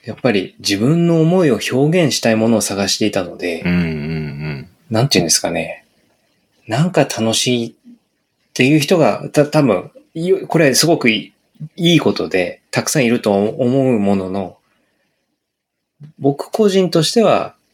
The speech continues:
Speaker 1: 表現方法を探していた。言葉では伝わ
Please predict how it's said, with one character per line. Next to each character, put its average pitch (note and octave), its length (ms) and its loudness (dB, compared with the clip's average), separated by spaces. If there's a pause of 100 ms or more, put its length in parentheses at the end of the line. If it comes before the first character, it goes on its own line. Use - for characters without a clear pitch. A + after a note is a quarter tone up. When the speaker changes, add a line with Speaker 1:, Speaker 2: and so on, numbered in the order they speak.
(640)
Speaker 1:
表 F3 380 4
現 E3+ 140 0
方 G#3 280 2
法 C#3+ 240 0
を D#3 60 4
探 G2 320 -2
し - 140 -2
て - 360 -2
い - 40 -20
た。 - 220 -10 (320)
言 D#3 220 2
葉 E3+ 160 2
で B2+ 260 4
は B2 260 2
伝 B2 320 0
わ A#2+ 340 2